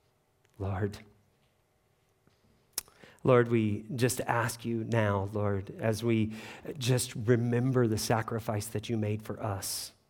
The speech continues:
Lord, that you would bless our time, Lord, that as we sit and reflect on you, on your cross, on our lives, Lord,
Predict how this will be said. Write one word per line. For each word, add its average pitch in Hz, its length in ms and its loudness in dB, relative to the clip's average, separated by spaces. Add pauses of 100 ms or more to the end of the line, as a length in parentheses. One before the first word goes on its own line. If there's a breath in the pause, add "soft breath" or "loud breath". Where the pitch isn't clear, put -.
(840)
Lord, 113 240 2
that 113 160 0
you 120 120 2
would 110 180 0
bless 110 300 -2
our 117 120 0
time, 107 500 -2
Lord, 98 340 -4 (1300)
that 120 120 4
as 113 160 4
we 117 100 -2
sit 135 360 2
and 120 160 0
reflect 117 760 -2 (1500 soft breath)
on 123 160 -2
you, 113 680 0
on 117 120 0
your 120 120 2
cross, - 760 -2 (580)
on 127 200 2
our 131 380 4
lives, 104 640 -4 (1700)
Lord, 113 340 0